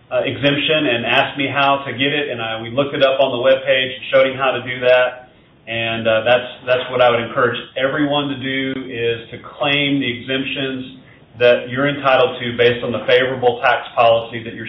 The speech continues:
city leaders have put together. So thank you for that question, Georgia, and hopefully that's helpful. And if you're, if you need additional follow-up, please call the city manager's office or the mayor and council's office, and we'll be happy to walk you through specifically that information that I just conveyed.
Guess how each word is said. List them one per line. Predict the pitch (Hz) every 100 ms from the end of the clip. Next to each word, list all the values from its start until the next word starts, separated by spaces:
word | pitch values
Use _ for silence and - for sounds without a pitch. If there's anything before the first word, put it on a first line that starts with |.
| -
city | 120 117
leaders | 117 113 107 110
have | 104 -
put | 117
together. | 113 110 104 98 - -
So | 113 104
thank | 139 139
you | 139
for | 135
that | 123 -
question, | 139 123 120 120
Georgia, | 123 120 123
and | - - - -
hopefully | 143 143 147
that's | 139 131 -
helpful. | 139 139 151 139
And | 120 120
if | 120
you're, | 120 120 117 - - - _ _
if |
you | 120
need | 143 156
additional | 143 151 147 135
follow-up, | 131 123 120 -
please | 143 143 -
call | 151 139 135 123
the | 131
city | 135
manager's | 123 139 143 147 151
office | 139 139 143 143 - - _ _ _ -
or | 131 135 131
the |
mayor | 117 127 131
and | -
council's | 143 139 135 -
office, | 131 127 127 117
and | 120
we'll | 123
be | 120
happy | 127 131 131
to | 110
walk | 113 120 120
you | 127
through | - 120 117
specifically | - 117 135 135 127 - 117 110
that | 113
information | 113 117 120 110 107 110
that | 107
I | 104
just | 110 107 113
conveyed. | 104 92